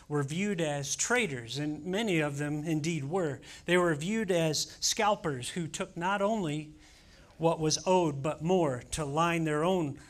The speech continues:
lives with money, and many of them did. That Jesus would choose him, and we'll talk about that more as we get into the book, would have been shocking. But it's encouraging at the same time.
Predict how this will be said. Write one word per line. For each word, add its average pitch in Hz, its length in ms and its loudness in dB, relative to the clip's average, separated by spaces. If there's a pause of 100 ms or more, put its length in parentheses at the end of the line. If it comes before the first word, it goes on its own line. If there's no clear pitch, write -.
lives 143 480 -2
with 165 220 -2
money, 190 480 -2
and 147 160 -6
many 196 240 0
of 170 120 0
them 156 180 0
did. 180 320 -6 (600)
That 160 180 2
Jesus 208 440 2
would 165 160 2
choose 190 360 2
him, 160 460 -2
and 151 140 -4
we'll 165 100 0
talk 165 300 -6
about 143 240 -6
that 139 160 -6
more 143 180 -8
as 139 140 -10
we 139 80 -8
get 139 220 -10
into 165 180 -8
the 123 120 -12
book, 127 260 -12
would 147 120 -4
have 139 100 -6
been 143 160 -4
shocking. 196 500 -14 (1700)
But 165 100 -2
it's 151 160 -4
encouraging 139 600 -4
at 131 120 -8
the 139 80 -10
same 156 320 -10
time. 185 380 -12